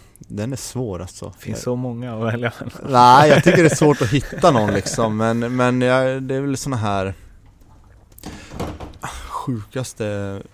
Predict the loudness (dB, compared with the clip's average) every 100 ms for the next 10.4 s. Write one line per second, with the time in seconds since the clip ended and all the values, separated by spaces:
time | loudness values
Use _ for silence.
0 | _ _ -10 -8 -6 -6 -6 -8 -6 -8
1 | -8 -8 -10 -8 -10 -8 -8 -6 -4 -4
2 | -6 -6 -10 -10 -12 -10 -6 -4 -6 _
3 | _ _ _ _ _ _ _ _ _ _
4 | -18 -10 -8 -8 -10 -12 -8 -8 -8 -8
5 | -6 -8 -8 -8 -8 -10 -14 -20 -20 _
6 | _ -16 -10 -10 -10 -10 -8 -6 -8 -8
7 | -8 -6 -8 -8 -10 -8 -8 -10 -12 -12
8 | -12 -14 -16 -18 -16 -18 -16 -12 -10 -10
9 | -10 -10 -12 -12 -10 -10 -12 -12 -12 -12
10 | -14 -10 -8 -8